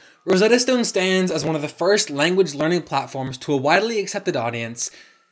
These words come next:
and it's only twelve dollars a month to learn a language for the rest of your life. The immediate question I want to answer here is why you would pay for Rosetta Stone when Duolingo offers language learning entirely for free.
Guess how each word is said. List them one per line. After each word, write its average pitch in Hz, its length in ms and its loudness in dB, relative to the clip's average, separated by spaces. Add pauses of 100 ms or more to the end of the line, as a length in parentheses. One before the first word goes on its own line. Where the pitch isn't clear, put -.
(160)
and 185 140 4
it's 185 120 0
only 226 260 2
twelve 202 300 0
dollars 180 240 2
a 180 40 2
month 147 360 -2
to 170 100 -6
learn 214 180 2
a 220 60 0
language 156 540 0
for - 160 -12
the 143 80 -4
rest 98 220 -8
of 104 60 -12
your 107 120 -8
life. - 360 -14 (2250)
The 170 140 0
immediate 254 320 0
question 185 380 -2
I 160 60 0
want 160 180 0
to - 100 -10
answer 143 260 -4
here 117 280 -8 (160)
is 156 120 -4
why 151 180 -4
you 240 120 -4
would 196 140 -2
pay 190 180 0
for 185 180 -4
Rosetta 196 300 0
Stone 160 300 -2
when 147 140 -2
Duolingo 175 440 2
offers 151 460 -2
language 165 340 -2
learning 135 300 -6
entirely 120 400 -8
for 98 120 -16
free. - 380 -16